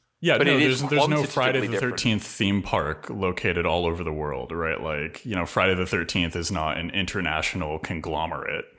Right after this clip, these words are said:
Speaker 1: There, there's a huge material difference between, like, the Friday the thirteenth franchise kind of stumbling about and reanimating occasionally and Disney willing something into existence on a global scale.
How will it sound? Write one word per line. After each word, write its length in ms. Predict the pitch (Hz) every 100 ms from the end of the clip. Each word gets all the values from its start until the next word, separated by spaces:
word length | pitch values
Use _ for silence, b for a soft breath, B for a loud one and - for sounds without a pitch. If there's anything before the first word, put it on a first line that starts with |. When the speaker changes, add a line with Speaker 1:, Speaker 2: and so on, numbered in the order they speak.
| b b b b b b b _ _ _ _ _ _
Speaker 1:
There, 160 | 107 98
there's 200 | 95 101
a 40 |
huge 400 | - 139 135 110
material 440 | 110 - 101 90
difference 400 | 85 87 82 80
between, 380 | - 85 95 87
like, 300 | 78 76 -
the 80 | 104
Friday 260 | - 92 82
the 120 | 82
thirteenth 440 | 92 80 95 92
franchise 880 | - 73 76 - 71 69 73 - - -
kind 180 | 95
of 160 | 78 -
stumbling 540 | - - 85 80 82
about 320 | 80 80 78 82
and 80 |
reanimating 560 | 80 82 80 82 80 82
occasionally 640 | 82 - 82 92 82 80
and 160 | 80 85
Disney 360 | 90 92 85
willing 560 | 80 82 87 85 82 87
something 440 | - 80 82 82
into 260 | 80 82 82
existence 720 | 80 87 82 - - 80 80
on 120 | 78
a 60 | 80
global 400 | 82 78 76 73
scale. 560 | - 76 76 71 82